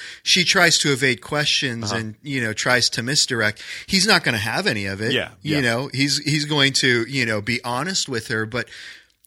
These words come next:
Speaker 1: th-, there's just such love and compassion
Speaker 2: Oh,
Speaker 1: coming
Speaker 2: yeah.
Speaker 1: from him.
Speaker 2: Yeah, it's incredible.
Speaker 1: You
Speaker 2: Love
Speaker 1: know?
Speaker 2: that. Love
Speaker 1: So
Speaker 2: that. Gets his foot in the door.
Speaker 1: Yeah.
Speaker 2: And, um, I love when she comes back and, and says, uh, tells her, her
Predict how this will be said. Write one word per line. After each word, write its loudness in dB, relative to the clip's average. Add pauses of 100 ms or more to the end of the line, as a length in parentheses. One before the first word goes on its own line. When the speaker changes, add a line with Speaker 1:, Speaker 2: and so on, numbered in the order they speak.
(140)
Speaker 1:
th-, -4
there's -4
just 2
such 0
love -2
and -4
compassion -6
Speaker 2:
Oh, -14
Speaker 1:
coming -4
Speaker 2:
yeah. -10
Speaker 1:
from -6
him. -8
Speaker 2:
Yeah, -12
it's -16
incredible. -16
Speaker 1:
You -2
Speaker 2:
Love -2
Speaker 1:
know? -10
Speaker 2:
that. -16 (760)
Love -6
Speaker 1:
So 0
Speaker 2:
that. -20
Gets -2
his -10
foot -4
in -16
the -12
door. -8
Speaker 1:
Yeah. -2 (400)
Speaker 2:
And, -10
um, -10 (260)
I -2
love 0
when -4
she -10
comes -10
back -10
and, -14
and -16
says, -12 (500)
uh, -12 (120)
tells -6
her, -14 (100)
her -12